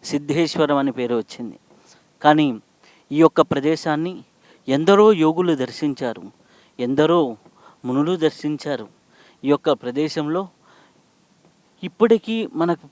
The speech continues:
ప్రముఖంగా చెప్పుకుంటున్న అందరూ పీఠాధిపతులు కూడా ఆ ప్రదేశంలోకి వచ్చి ఒకటి రెండు రోజులు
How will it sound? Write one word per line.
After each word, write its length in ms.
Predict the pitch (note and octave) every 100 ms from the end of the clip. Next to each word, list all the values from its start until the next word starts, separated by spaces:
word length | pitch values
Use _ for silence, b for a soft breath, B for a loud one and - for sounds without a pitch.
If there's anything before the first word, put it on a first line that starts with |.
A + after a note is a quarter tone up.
| -
ప్రముఖంగా 500 | D#3+ F#3+ G#3+ G3+ G3+
చెప్పుకుంటున్న 720 | G3 E3+ - F3+ E3+ E3 D#3+
అందరూ 500 | C#3 A#2+ D3 E3 G3
పీఠాధిపతులు 760 | F3+ E3 E3 D#3+ D#3 D3 D3+ D3
కూడా 400 | - D#3 D#3+ A#2+ b b b b
ఆ 100 | B2
ప్రదేశంలోకి 760 | B2 B2+ B2 C#3+ - D3+ D3 C#3+
వచ్చి 360 | C3 - F3+ F3 b b -
ఒకటి 360 | C3+ E3 F#3 G#3
రెండు 280 | E3+ D#3 D#3+
రోజులు 380 | D#3+ D#3 C3